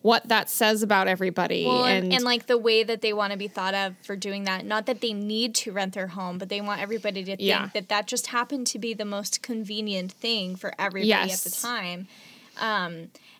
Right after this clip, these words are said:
Speaker 2: and then, yeah, like, her, her dad's obsession, like, his vanity is just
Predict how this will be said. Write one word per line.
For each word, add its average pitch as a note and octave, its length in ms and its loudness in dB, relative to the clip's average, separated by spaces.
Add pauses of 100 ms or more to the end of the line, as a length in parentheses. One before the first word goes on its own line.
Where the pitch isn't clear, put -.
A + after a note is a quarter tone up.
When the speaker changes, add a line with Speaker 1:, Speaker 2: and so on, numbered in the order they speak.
Speaker 2:
and A#3 180 0
then, G#3 400 -2 (1080)
yeah, A#3 340 4
like, A3 200 -2
her, B3 440 4 (120)
her B3 160 2
dad's A3 460 0
obsession, A#3+ 1000 -4
like, G3+ 180 -8
his A#3 240 0
vanity F#3+ 880 -2
is F#3+ 260 -4
just - 540 -6